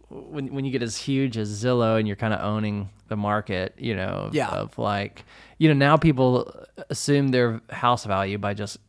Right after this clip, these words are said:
Speaker 1: what's their Zestimate, you
Speaker 2: Right.
Speaker 1: know, like, they
Speaker 2: Right.
Speaker 1: just go do a little research and now they control people's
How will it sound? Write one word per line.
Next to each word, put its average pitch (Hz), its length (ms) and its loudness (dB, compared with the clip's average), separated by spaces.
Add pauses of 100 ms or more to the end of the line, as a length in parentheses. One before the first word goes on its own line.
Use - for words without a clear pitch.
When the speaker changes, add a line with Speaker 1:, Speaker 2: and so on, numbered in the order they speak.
(140)
Speaker 1:
what's 117 200 -6
their 110 160 -2
Zestimate, 95 600 -6
you - 40 -20 (100)
Speaker 2:
Right. 117 220 2
Speaker 1:
know, 117 200 2
like, 107 180 0
they 120 80 0
Speaker 2:
Right. 180 100 4
Speaker 1:
just - 120 -2
go 117 160 2
do 113 200 0
a 110 60 0
little 107 140 0
research 107 540 -2
and 98 220 -6
now 117 240 0
they 123 120 0
control 113 340 -4
people's 104 440 -6